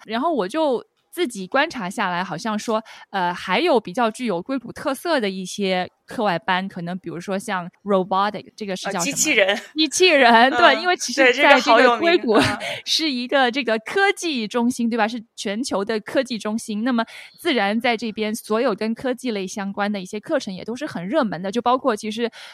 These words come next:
Speaker 1: 呃，在我们家小孩很小的时候，我就已经有听说过这个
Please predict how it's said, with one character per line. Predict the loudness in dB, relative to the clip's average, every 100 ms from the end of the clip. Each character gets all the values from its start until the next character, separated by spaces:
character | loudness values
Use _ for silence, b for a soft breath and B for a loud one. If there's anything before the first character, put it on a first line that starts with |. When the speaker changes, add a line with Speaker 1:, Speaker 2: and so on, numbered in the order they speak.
| -10
Speaker 1:
呃， | -8
在 | -2 0 0 -4 -6
我 | -8
们 | -4
家 | 0 0
小 | -2
孩 | -4 -6
很 | -6 -6
小 | -6 -4
的 | -4
时 | -2
候， | 0
我 | 0
就 | 0 -2
已 |
经 | -2 -6
有 | -6
听 | -6 -6
说 | -4 -4
过 | -2 -2
这 | -4
个 | -6 -6